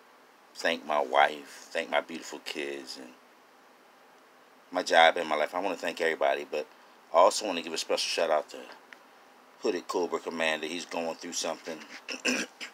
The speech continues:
He inspired me with these videos. He, everybody go through something, so just get yourself together, man, and be all right. It's not easy to put yourself out here doing videos about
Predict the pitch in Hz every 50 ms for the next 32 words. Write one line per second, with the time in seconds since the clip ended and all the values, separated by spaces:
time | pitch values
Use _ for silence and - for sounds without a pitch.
0 | - - - - - - - - - - - - - - - - - - - 107
1 | 104 95 92 87 - - 90 87 82 85 87 90 87 85 82 - 87 80 73 -
2 | 87 85 82 82 80 80 80 80 76 - 76 71 65 - - - - - - -
3 | - - - - - - - - - - - - - - - - - 143 165 147
4 | 147 135 120 - - 110 98 - 98 87 - 92 82 - - - - 92 90 -
5 | 135 131 - - - - - - - - - - - 117 - - - - 110 101
6 | - 101 - 98 95 92 90 92 92 92 90 87 85 80 76 - - - - -
7 | - - - - - - 85 85 82 80 78 78 73 69 69 - - - - -
8 | - - - - 92 - - - 120 131 135 135 127 127 127 120 110 104 107 107
9 | 98 90 85 - - - 123 - - 107 - - 117 110 101 - 107 101 98 90
10 | 92 87 78 76 76 76 - - - - - - - - - - - - - 101
11 | 101 95 90 87 80 80 87 82 80 80 82 82 82 78 76 73 - 69 67 65
12 | -